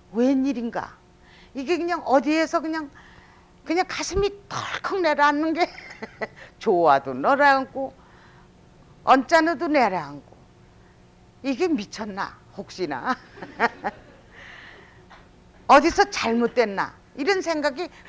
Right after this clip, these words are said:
부떡 들더랍니다. 그래서 자꾸 눈치만 보는데 잘해서 이렇게 해놓고선 "어머니 속 많이 세게 드렸지요."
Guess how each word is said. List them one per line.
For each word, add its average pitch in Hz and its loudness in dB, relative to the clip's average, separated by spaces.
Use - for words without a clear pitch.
부떡 - -4
들더랍니다. 170 -8
그래서 403 6
자꾸 - -6
눈치만 294 0
보는데 269 0
잘해서 151 -4
이렇게 226 -8
해놓고선 180 -10
"어머니 160 -12
속 160 -20
많이 165 -16
세게 208 -12
드렸지요." 190 -14